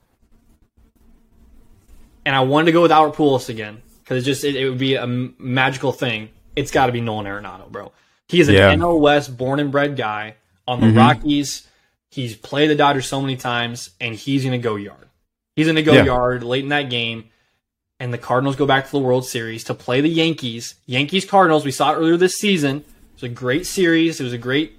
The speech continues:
Speaker 1: uh, venue in Saint Louis, and it would be two of the most historic brands in baseball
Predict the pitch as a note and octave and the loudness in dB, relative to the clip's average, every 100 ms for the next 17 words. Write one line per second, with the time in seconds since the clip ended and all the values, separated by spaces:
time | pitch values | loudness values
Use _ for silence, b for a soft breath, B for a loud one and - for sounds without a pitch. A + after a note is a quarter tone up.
0 | _ C3+ C3 B2+ B2 - B2 C3+ D#3+ D#3+ | _ -6 -4 -2 -4 -8 -6 -2 0 0
1 | C3+ C3 C3+ C3+ C#3+ C#3+ C3+ A#2 A#2 - | 0 0 -4 -4 -4 0 0 0 -4 -14
2 | _ _ _ _ _ _ - C3 C3 B2+ | _ _ _ _ _ _ -8 -4 -2 -4
3 | B2 - - D3 D#3 D#3+ D3 C3 B2+ B2 | -8 -10 -2 4 4 4 2 -4 -4 -6
4 | B2+ C3 B2+ - A#2+ - C3+ C3+ C#3 C3+ | -6 -4 -4 -4 -10 -8 -2 -2 -2 -4
5 | B2 B2+ A#2+ A#2+ A#2 A2 A2+ A2+ - F#2+ | -4 -2 -4 -6 -10 -8 -8 -8 -10 -10
6 | C#3 - | -10 -14